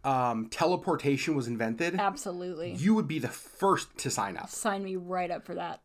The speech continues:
Speaker 1: Because the
Speaker 2: Yep.
Speaker 1: thought of, like, going on adventures, the thought of going places, wonderful, but the thought of getting there just sucks.
Speaker 2: Ugh.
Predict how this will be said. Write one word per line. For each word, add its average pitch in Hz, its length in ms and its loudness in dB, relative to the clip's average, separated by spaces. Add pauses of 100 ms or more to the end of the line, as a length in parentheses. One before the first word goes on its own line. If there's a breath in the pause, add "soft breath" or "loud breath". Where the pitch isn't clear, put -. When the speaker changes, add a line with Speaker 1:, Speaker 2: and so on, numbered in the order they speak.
Speaker 1:
Because 175 240 4
the 202 80 4
Speaker 2:
Yep. 139 100 4
Speaker 1:
thought 190 240 8
of, 147 100 2
like, 135 320 4
going 180 340 6
on 165 160 8
adventures, 135 580 2
the 120 80 -12
thought 127 140 2
of 117 120 -2
going 165 260 4
places, 117 480 -2
wonderful, 190 720 2
but 110 80 -6
the 113 60 -8
thought 151 160 2
of 104 140 -2
getting 131 260 2
there 92 140 -6
just - 260 -10
sucks. - 460 -8
Speaker 2:
Ugh. 185 180 -4